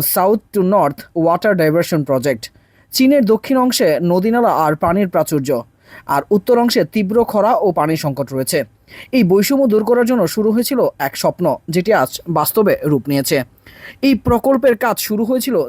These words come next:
দুই হাজার দুই সালে, আর খরচ হয়েছে কয়েকশো বিলিয়ন ডলার। বিশাল টানেল, নদীর উপর সেতু, এমনকি পাহাড় কেটে তৈরি করা হয়েছে পানির পথ। প্রকৃতির গায়ে মানুষের এক মহাকাব্যিক ছাপ। দুই হাজার সাতশো কিলোমিটার দীর্ঘ ক্যানেল, যা তিনটি ভিন্ন ভিন্ন রুটে ভাগ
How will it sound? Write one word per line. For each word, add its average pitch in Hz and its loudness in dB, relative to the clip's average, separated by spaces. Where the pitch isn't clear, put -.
দুই 196 0
হাজার 214 0
দুই 151 0
সালে, 131 -4
আর 123 -2
খরচ 175 2
হয়েছে 226 2
কয়েকশো 175 0
বিলিয়ন 147 0
ডলার। 135 0
বিশাল 208 2
টানেল, 220 2
নদীর 185 2
উপর 208 0
সেতু, 196 0
এমনকি 190 0
পাহাড় 190 0
কেটে 220 0
তৈরি 208 2
করা 208 2
হয়েছে 220 2
পানির 147 -2
পথ। 139 2
প্রকৃতির 254 2
গায়ে 233 4
মানুষের 185 -2
এক - -8
মহাকাব্যিক 147 -2
ছাপ। 139 -2
দুই 220 4
হাজার 269 2
সাতশো 220 -2
কিলোমিটার 254 -2
দীর্ঘ 196 0
ক্যানেল, 202 0
যা 175 0
তিনটি 220 0
ভিন্ন 160 2
ভিন্ন 220 2
রুটে 214 2
ভাগ 147 -2